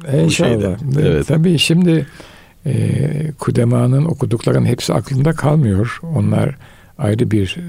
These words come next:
Speaker 2: zaman idi, ayrı bir mekan idi. Ama Ali Nihat Bey'den, e,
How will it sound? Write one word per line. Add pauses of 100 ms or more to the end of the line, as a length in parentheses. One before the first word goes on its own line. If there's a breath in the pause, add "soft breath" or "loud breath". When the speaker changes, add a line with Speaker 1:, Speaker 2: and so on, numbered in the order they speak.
Speaker 2:
zaman
idi,
ayrı
bir
mekan
idi. (600 loud breath)
Ama (360 soft breath)
Ali
Nihat
Bey'den, (200)
e,